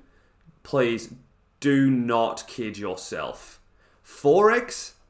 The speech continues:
and as I've always said in this podcast and to every single one of my students, is not a game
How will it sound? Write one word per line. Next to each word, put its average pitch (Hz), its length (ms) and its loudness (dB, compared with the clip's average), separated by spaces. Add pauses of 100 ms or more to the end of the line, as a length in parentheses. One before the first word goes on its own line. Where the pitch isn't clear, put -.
and 104 100 -8
as 104 140 -6
I've 95 100 -10
always 160 400 0
said 151 220 -2
in 131 80 -4
this 135 160 -4
podcast 123 560 -4
and 113 100 -10
to - 80 -10 (140)
every 156 300 2
single 139 300 -2
one 131 80 -2
of - 20 -2
my 123 120 -4
students, 123 380 -4
is 143 160 -2
not 156 420 2
a 156 80 -2
game 135 400 0